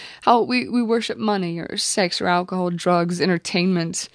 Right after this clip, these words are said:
and all these things. We know that they're, they're worthless gods. That even a life spent frivolously, uh, on these things at any expense, at, at the end, they are worthless.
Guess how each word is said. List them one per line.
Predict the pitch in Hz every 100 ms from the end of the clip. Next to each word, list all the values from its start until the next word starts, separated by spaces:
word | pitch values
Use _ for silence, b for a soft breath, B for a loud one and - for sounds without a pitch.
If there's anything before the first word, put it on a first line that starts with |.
| b b b
and | - 285
all | 294
these | 285 -
things. | 339 254
We | 254
know | 254 339 285
that | 190 -
they're, | 220 -
they're | - 220
worthless | 202 180 262 262 220 190
gods. | - 240 311 160 165 - _ _ _ _ _ _ _ _ _ _ _ _ _ _ _ _ -
That | 262
even | - 269 269
a | 208 147 214
life | 233 220 226 196 247
spent | - - - 208 202 -
frivolously, | - - 247 233 208 214 - 208 208 196
uh, | 104 113 - - _ _ _ _
on | 233 226
these | 214 -
things | 220 214
at | 214 - -
any | 277 269
expense, | 240 - - 247 208
at, | - - -
at | 262
the | 254 262
end, | 285 240 190 - _ _ _ _ _ _ -
they | 254
are | 247
worthless. | 202 247 285 - - - -